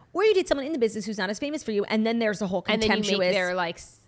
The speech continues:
Speaker 1: No.
Speaker 2: Morgan Evans, Kelsey Ballerini.
Speaker 1: Right, but then there, then it gets weird.
Speaker 2: Yeah, a hundred percent.
Speaker 1: Then it gets motherfucking weird. Oh my God, I had the craziest dream about Kelsey Ballerini.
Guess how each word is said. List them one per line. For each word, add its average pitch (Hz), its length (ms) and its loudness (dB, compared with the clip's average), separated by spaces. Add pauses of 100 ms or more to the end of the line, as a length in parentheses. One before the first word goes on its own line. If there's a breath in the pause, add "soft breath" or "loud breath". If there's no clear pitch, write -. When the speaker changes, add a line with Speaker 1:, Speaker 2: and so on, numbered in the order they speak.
(140)
Speaker 1:
No. 214 80 -4
Speaker 2:
Morgan 240 240 4
Evans, 233 280 2
Kelsey 233 260 -2
Ballerini. 254 640 0
Speaker 1:
Right, 302 280 4
but 202 100 -2
then 233 140 4
there, 269 200 6
then 233 160 6
it 240 60 0
gets 220 180 -2
weird. 139 300 -6
Speaker 2:
Yeah, 226 240 -2
a - 40 -4
hundred 208 260 -6
percent. 160 500 -10
Speaker 1:
Then 190 220 0
it 233 80 -2
gets 170 200 -2
motherfucking 151 380 -10
weird. 135 220 -6 (100)
Oh 202 60 -4
my 185 80 -6
God, 147 240 -4
I 165 180 0
had 175 340 -2 (240)
the 180 260 -2
craziest 180 800 -4
dream 110 200 -12
about - 200 -6
Kelsey 175 260 -6
Ballerini. - 580 -10